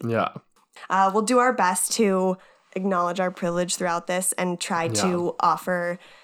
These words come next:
Speaker 2: different insights. Uh, yeah, ho-, we, hopefully we will not be as misogynistic and
Speaker 1: Mm.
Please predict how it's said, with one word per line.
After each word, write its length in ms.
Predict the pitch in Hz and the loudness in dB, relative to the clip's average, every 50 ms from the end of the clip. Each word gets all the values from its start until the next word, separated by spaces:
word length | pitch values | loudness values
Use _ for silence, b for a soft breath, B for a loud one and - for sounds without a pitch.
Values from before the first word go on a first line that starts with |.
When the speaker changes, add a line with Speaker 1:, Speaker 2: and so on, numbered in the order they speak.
| B B B B B - 180 - | B B B B B -16 -12 -6
Speaker 2:
different 420 | - 190 185 - - 208 208 220 | -2 -4 -2 -2 0 0 0 0
insights. 920 | 220 233 233 240 240 - 254 240 240 247 254 247 - - - - - - - - | 0 0 0 0 0 0 0 -2 -2 -2 -4 -6 -8 -8 -8 -8 -8 -10 -8 -4
Uh, 400 | 185 190 185 180 180 180 180 - | -2 -2 0 0 -2 -2 -4 -4
yeah, 240 | - 180 170 - - | -2 -2 0 0 0
ho-, 160 | 180 202 196 - | -2 -2 -4 -2
we, 140 | 196 214 220 | 0 -2 0
hopefully 380 | 214 208 226 214 - 233 226 220 | 2 0 0 0 0 0 0 0
we 100 | 220 214 | 0 0
will 140 | 190 190 | 0 0
not 260 | 190 190 185 175 - - | 0 0 -2 -2 -2 -4
be 100 | 190 190 | -4 -2
as 300 | 185 180 180 180 - B B B B B B B B | -2 -2 -2 -4 -6 B B B B B B B B
misogynistic 1000 | 208 190 - 190 175 175 175 180 180 175 165 175 - - 185 175 175 170 - - - - | -4 -2 0 0 0 0 -2 -2 -4 -2 -2 -2 -2 -2 -2 -2 -4 -4 -8 -10 -6 -4
and 480 | 180 175 170 170 170 170 113 107 101 | -2 -2 -2 -2 -2 0 0 0 0
Speaker 1:
Mm. 160 | 98 92 92 | 0 -2 -6